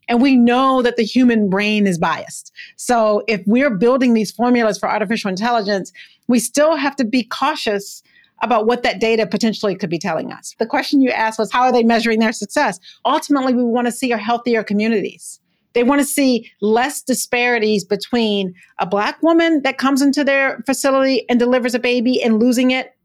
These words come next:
as opposed to a white woman. And we know that Black and brown women, when it comes to infant mortality, that it's higher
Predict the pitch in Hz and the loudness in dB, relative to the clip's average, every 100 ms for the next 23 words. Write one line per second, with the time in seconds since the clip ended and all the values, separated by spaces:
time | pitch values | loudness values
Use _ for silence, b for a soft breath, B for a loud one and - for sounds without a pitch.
0 | - 214 220 220 - 196 196 185 175 160 | -4 -4 -2 -2 -2 -2 -2 -2 -4 -4
1 | - 208 220 220 240 220 190 180 180 B | -2 0 2 2 2 2 2 0 -4 B
2 | B _ - 202 175 _ _ _ - 214 | B _ -2 -2 -2 _ _ _ -2 0
3 | 240 285 233 233 226 202 208 233 240 - | 0 -2 0 0 0 0 0 0 0 -2
4 | 226 208 208 277 - _ _ 226 214 208 | 0 2 2 0 0 _ _ -2 -2 -2
5 | 233 226 220 - - 240 214 202 - 233 | -4 0 -2 -4 -2 2 4 4 2 -2
6 | 233 214 196 240 233 226 202 185 190 b | -2 -4 -2 -2 0 0 0 0 -4 b
7 | b - 240 226 - - 233 233 175 131 | b -2 -2 -2 -4 -6 -4 -2 -2 -2